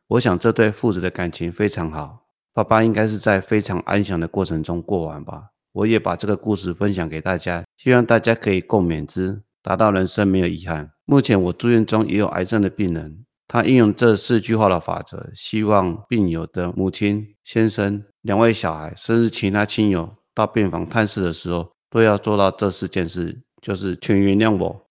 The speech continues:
“我原谅你”、“谢谢你”、“我爱你”。听得起来，病人已经非常的安详，可以准备接受生命的离去，全家人都没有遗憾，应该是非常的平顺。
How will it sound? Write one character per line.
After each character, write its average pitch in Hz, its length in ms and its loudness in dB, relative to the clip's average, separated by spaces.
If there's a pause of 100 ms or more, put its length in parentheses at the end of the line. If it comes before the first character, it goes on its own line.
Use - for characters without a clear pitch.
(100)
“我 95 120 0
原 92 180 0
谅 104 160 2
你”、 87 200 -2
“谢 - 180 -4
谢 85 200 -6
你”、 85 200 -6
“我 - 120 -8
爱 90 180 -2
你”。 85 180 -8 (320)
听 131 140 0
得 123 100 6
起 101 160 -2
来， 85 140 -2
病 110 260 0
人 92 80 2
已 85 140 -2
经 101 240 0
非 101 160 0
常 87 180 -6
的 85 80 -4
安 95 200 -2
详， 87 220 -10 (260)
可 113 140 0
以 117 60 6
准 92 180 -4
备 104 160 0
接 101 220 0
受 98 220 -2
生 101 180 -4
命 98 100 0
的 90 120 -2
离 85 120 -4
去， 87 360 -8 (160)
全 104 200 -2
家 113 160 4
人 92 160 2
都 104 140 -2
没 104 140 2
有 95 80 0
遗 87 200 -6
憾， 92 260 -4
应 107 120 -4
该 104 140 -2
是 95 160 -8
非 95 180 -4
常 80 220 -8
的 80 100 -8
平 80 240 -10
顺。 78 260 -10